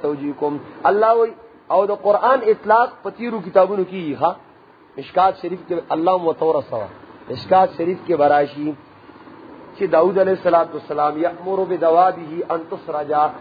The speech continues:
هغه به حکم وکړي چې زما په سرلو باندې زین واچوئ، زه مچتان. نو فیقرأ القرآن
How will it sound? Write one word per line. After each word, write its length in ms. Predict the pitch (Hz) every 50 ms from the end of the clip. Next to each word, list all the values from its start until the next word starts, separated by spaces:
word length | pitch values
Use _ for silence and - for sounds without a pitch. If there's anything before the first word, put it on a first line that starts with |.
| -
هغه 180 | 143 160 185 202 175
به 60 | 175 160 170
حکم 220 | 185 - - 190 185
وکړي 180 | 190 165 180 156
چې 60 | 160 160 156
زما 180 | 170 170 185 190
په 120 | 185 165 170 - -
سرلو 300 | 151 143 147 165 175 165
باندې 260 | 147 147 147 143 143 131 107
زین 160 | 143 190 180
واچوئ، 580 | 170 175 175 170 165 - - 147 147 147 147 147 135 - - - - - 107
زه 100 | 127 170
مچتان. 560 | 160 147 147 139 - 147 - - 151 151 151 143 143 - - - - - - - -
نو 80 | 170 190
فیقرأ 600 | 185 208 190 202 220 247 233 - 214 208 202 - 226 226
القرآن 600 | 226 226 - 190 208 208 202 208 220 240 254 247